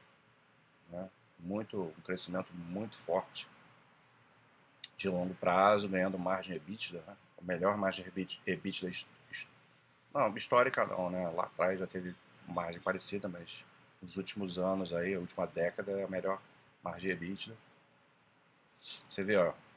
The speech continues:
ela não tá, a dívida não atrapalha, né? Um resultado financeiro geralmente é até positivo, porque o caixa fica lá investido, gerando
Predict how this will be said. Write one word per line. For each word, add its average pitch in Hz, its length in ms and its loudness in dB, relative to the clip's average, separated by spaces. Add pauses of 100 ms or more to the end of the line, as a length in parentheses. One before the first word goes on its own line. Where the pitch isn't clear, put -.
ela 92 160 0
não 117 160 -4
tá, - 240 0 (480)
a 87 80 4
dívida 113 360 2
não 107 80 4
atrapalha, 101 600 6
né? 92 240 2
Um 90 180 -8
resultado 95 320 -2
financeiro 98 640 -4 (340)
geralmente 104 440 2
é 95 40 -2
até 107 140 -2
positivo, 110 580 -4 (120)
porque - 220 -8
o 78 120 -8 (160)
caixa 95 300 4
fica 90 240 -4
lá 92 120 2
investido, 110 680 0
gerando 90 400 -2